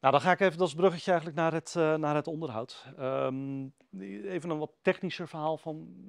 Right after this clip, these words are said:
maar wat, wat, waarom dat onderhoud nou? Wat, wat gebeurt er nou eigenlijk? Wat zijn de grootste risico's die je hebt met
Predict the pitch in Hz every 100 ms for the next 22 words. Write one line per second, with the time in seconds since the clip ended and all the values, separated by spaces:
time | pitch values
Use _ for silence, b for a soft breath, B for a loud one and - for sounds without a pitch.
0 | - 190 147 147 123 127 156 - 143 147
1 | - - - - 156 151 156 143 160 160
2 | 139 120 113 107 107 131 - 143 - 143
3 | 135 147 131 113 104 104 - 104 - 147
4 | 151 135 - 147 160 - 143 135 b b
5 | b 120 151 147 151 139 135 - 147 127
6 | 139 - 135 123 -